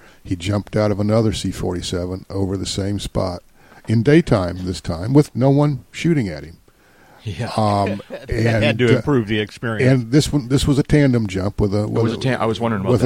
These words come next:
Speaker 2: Yeah,
Speaker 1: another,
Speaker 2: okay.
Speaker 1: with another parachutist, but he did it nonetheless. And,
Speaker 2: Yeah.
Speaker 1: uh, dude, um, more power to you.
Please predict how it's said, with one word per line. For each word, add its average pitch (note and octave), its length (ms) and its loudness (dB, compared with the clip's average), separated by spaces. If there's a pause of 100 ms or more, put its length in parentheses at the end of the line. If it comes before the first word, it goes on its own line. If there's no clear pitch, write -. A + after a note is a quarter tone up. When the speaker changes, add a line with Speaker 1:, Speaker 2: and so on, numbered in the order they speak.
Speaker 2:
Yeah, B2 60 2
Speaker 1:
another, B2 220 4
Speaker 2:
okay. B2 80 -2
Speaker 1:
with A#2 120 2
another A2+ 240 0
parachutist, G#2 640 0 (360)
but A#2+ 140 6
he A#2+ 80 4
did C3 180 4
it B2+ 120 -4
nonetheless. A2+ 680 0 (260)
And, A2+ 360 2
Speaker 2:
Yeah. A2 100 2
Speaker 1:
uh, G#2 200 0 (500)
dude, C#3+ 680 0
um, A2 640 0 (540)
more A#2+ 200 0
power A#2+ 280 4
to F#2+ 200 -4
you. E2 120 -12